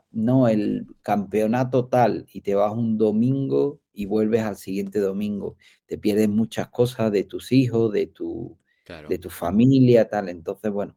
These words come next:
Speaker 1: lo que intentamos es, cuando estamos, pues, estar a tope, estar al
Speaker 2: Correcto.
Speaker 1: cien por cien.
Speaker 2: Correcto. Pues nada, aquí tenéis a, a David. David, ¿tú tienes redes sociales por si quieren seguirte?
Speaker 1: No.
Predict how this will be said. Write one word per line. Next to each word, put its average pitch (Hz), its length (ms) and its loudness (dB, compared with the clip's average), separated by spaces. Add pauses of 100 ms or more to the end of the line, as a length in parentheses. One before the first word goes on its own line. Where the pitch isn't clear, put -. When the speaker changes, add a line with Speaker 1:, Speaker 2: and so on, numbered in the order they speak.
Speaker 1:
lo 104 140 -2
que 107 100 -6
intentamos 107 640 2
es, 127 240 2 (480)
cuando 104 320 -2
estamos, 131 520 0
pues, 104 220 2
estar 95 280 -2
a 95 60 -8
tope, - 460 -12
estar 95 300 -10
al 95 80 -4
Speaker 2:
Correcto. - 100 -16
Speaker 1:
cien 90 160 -8
por 85 140 -8
cien. - 220 -20 (120)
Speaker 2:
Correcto. - 540 -20 (320)
Pues 104 160 -12
nada, 107 220 -4
aquí 95 160 -14
tenéis 107 340 -8
a, 101 400 -6
a 104 40 -6
David. 110 440 -4
David, 110 300 -4
¿tú 123 100 -12
tienes 147 200 -8
redes 107 200 -10
sociales 117 420 -8
por 113 180 -12
si 104 540 -8
quieren 104 240 -8
seguirte? 113 800 -6
Speaker 1:
No. 127 80 6